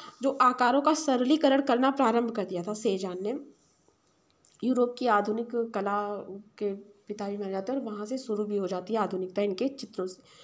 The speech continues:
पाल सेजा से। वान गॉग की अभिव्यंजना, अभिव्यंजना जो शक्ति के साथ, वो मतलब इन सब चीज़ों से प्रभावित थी अमृता शेरगिल।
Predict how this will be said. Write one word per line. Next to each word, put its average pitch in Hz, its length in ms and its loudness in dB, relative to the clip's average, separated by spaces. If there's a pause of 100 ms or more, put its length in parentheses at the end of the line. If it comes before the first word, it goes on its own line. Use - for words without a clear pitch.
(220)
पाल 196 140 2
सेजा 175 280 -6
से। 170 200 -12 (600)
वान 302 300 8
गॉग 277 280 4
की 311 220 0
अभिव्यंजना, 262 880 2
अभिव्यंजना 247 600 2
जो 302 120 6
शक्ति 285 400 0
के 285 140 2
साथ, 247 320 -2 (120)
वो 254 640 4 (480)
मतलब 214 440 -10
इन 277 140 2
सब 277 200 0
चीज़ों 226 260 0
से 269 140 2
प्रभावित 208 540 -2
थी 311 60 2
अमृता 277 300 -2
शेरगिल। - 480 -6